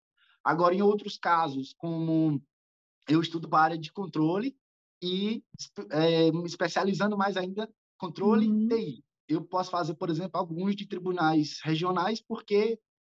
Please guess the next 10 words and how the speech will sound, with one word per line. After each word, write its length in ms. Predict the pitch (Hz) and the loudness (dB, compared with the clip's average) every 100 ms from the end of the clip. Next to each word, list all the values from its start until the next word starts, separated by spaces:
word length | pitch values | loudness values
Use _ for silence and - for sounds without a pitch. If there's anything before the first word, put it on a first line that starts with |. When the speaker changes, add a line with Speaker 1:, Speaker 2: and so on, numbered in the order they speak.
| _ _ _ | _ _ _
Speaker 1:
tem 180 | 165 170 | -6 -4
do 80 | 175 | -4
jeito 240 | 175 175 | -6 -6
que 80 | - | -6
eu 60 | |
acabei 320 | 160 170 175 160 | -6 -6 -6 -6
de 100 | 170 | -6
dizer. 400 | 214 185 139 - _ - _ | -8 -4 -6 -6 _ -20 _
Mas 480 | 151 156 170 170 - - | 2 4 2 0 -8 -4
fiscos, 680 | 226 262 - - 151 - | 0 2 0 -6 -8 -8